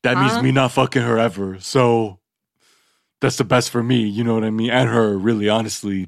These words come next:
Speaker 1: probably. And that's true.
Speaker 2: And you
Speaker 1: I,
Speaker 2: said,
Speaker 1: it,
Speaker 2: "If
Speaker 1: the
Speaker 2: I was in her shoes, I'd quit this for school."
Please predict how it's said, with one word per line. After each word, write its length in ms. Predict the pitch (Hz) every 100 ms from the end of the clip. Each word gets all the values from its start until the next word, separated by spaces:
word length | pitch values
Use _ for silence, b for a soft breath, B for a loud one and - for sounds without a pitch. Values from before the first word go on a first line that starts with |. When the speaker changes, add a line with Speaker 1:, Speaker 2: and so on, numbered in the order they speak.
| -
Speaker 1:
probably. 680 | 110 113 98 90 104 95 85 _ _ _ _ _ _ _ _ -
And 120 | 113
that's 160 | 175 -
true. 400 | - 98 117 - _ _ _ -
Speaker 2:
And 100 | 233
you 80 |
Speaker 1:
I, 20 | 240
Speaker 2:
said, 160 | 254
Speaker 1:
it, 60 | 233
Speaker 2:
"If 20 | 226
Speaker 1:
the 60 |
Speaker 2:
I 100 | 226
was 320 | 285 285 - - -
in 120 | 220
her 200 | 220 208
shoes, 320 | 208 208 208
I'd 240 | - 190 190
quit 260 | 226 190
this 220 | 175 175 -
for 140 | 160
school." 640 | - - 170 98 113 -